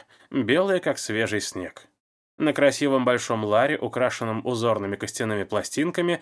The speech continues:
стоит бронзовый светильник в виде медведя, и каждую прядь шерсти видно. Это не какая-нибудь там плошка с тресковым жиром. И даже железные кольца для факелов на дверных косяках отлиты в виде драконьих голов со скаленными зубами.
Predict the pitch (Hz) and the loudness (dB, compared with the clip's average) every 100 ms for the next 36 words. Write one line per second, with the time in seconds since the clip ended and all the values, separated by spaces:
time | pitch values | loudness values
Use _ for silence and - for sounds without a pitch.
0 | _ - - 147 208 165 202 190 175 165 | _ -6 2 2 2 2 2 2 0 0
1 | 160 143 202 214 196 127 139 135 131 110 | 0 0 0 0 -2 0 0 2 0 2
2 | 101 110 110 113 _ - 110 - 156 147 | 2 2 2 -2 _ -4 0 4 4 4
3 | 131 104 101 127 135 - 95 - - 107 | 2 2 2 2 0 -2 -2 -2 -4 -2
4 | 131 190 87 82 - _ _ 135 147 143 | -2 -4 -4 -8 -12 _ _ 0 4 4
5 | 139 131 160 214 214 165 131 127 110 120 | 4 2 0 0 0 0 2 2 2 2
6 | 151 - 165 - 214 - 123 113 110 92 | 0 0 -6 -2 -2 0 0 0 0 -2
7 | 92 85 78 _ 120 113 123 120 113 131 | -2 -2 -8 _ 0 2 2 2 2 4
8 | 127 127 127 - 156 - 110 110 113 135 | 4 2 0 2 0 0 -2 0 2 0
9 | 127 107 107 - 113 110 117 107 - - | 0 0 -2 -2 -4 -2 -2 -2 -4 -4
10 | 110 - 160 185 - _ _ _ 131 135 | -6 2 0 0 -12 _ _ _ 2 4
11 | 190 214 175 156 208 190 180 175 139 135 | 0 2 0 0 -2 0 2 2 2 2
12 | 117 95 104 95 135 - _ _ - 214 | 0 0 0 2 2 0 _ _ -2 0
13 | - 127 120 117 113 98 95 90 78 78 | 4 2 4 0 0 -2 -2 -2 -6 -12